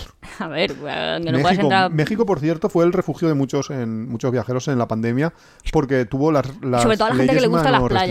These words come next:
Speaker 2: restrictivas. Sí, pero que además tenía muy pocas restricciones, con lo cual podías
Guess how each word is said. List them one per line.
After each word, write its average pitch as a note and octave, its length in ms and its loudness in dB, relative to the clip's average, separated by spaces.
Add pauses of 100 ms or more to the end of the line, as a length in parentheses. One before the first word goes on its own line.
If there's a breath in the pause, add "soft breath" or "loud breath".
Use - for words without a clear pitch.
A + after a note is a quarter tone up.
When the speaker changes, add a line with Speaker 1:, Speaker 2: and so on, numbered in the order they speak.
(120)
Speaker 2:
restrictivas. C3 260 -2 (340 loud breath)
Sí, F#3 120 0
pero F3 140 4
que C#3 80 0
además C3+ 240 2
tenía F3 240 0
muy D#3+ 140 0
pocas C#3 240 0
restricciones, C3 500 0
con B2 140 0
lo A2+ 60 0
cual B2+ 120 2
podías C#3+ 320 0